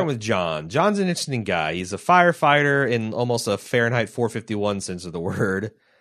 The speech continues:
Speaker 2: Uh, he's the captain of the fire d-, department, who, so he's kind of a natural counterpart to,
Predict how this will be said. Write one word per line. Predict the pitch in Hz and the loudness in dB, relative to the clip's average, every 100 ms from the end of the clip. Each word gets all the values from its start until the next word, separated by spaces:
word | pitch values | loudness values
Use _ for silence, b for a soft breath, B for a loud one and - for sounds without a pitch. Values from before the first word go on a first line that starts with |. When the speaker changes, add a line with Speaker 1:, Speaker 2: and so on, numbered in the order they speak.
| _ _ | _ _
Speaker 2:
Uh, | 98 101 104 101 98 | -4 0 2 2 0
he's | 113 117 | -2 -6
the | |
captain | - 160 170 160 | 4 6 6 2
of | 151 | -2
the | |
fire | 123 123 117 | 2 4 4
d-, | 110 95 101 | 2 -4 -10
department, | 92 98 101 92 95 98 101 90 | -8 -2 0 0 -2 -4 -6 -10
who, | 110 104 101 | -6 -6 -6
so | - 113 107 | -4 -2 -2
he's | 117 127 | -2 -2
kind | 139 135 | 0 0
of | 127 | 0
a | 113 | 2
natural | 120 123 123 | 2 0 -2
counterpart | 127 117 117 113 | 0 0 2 0
to, | 110 | 0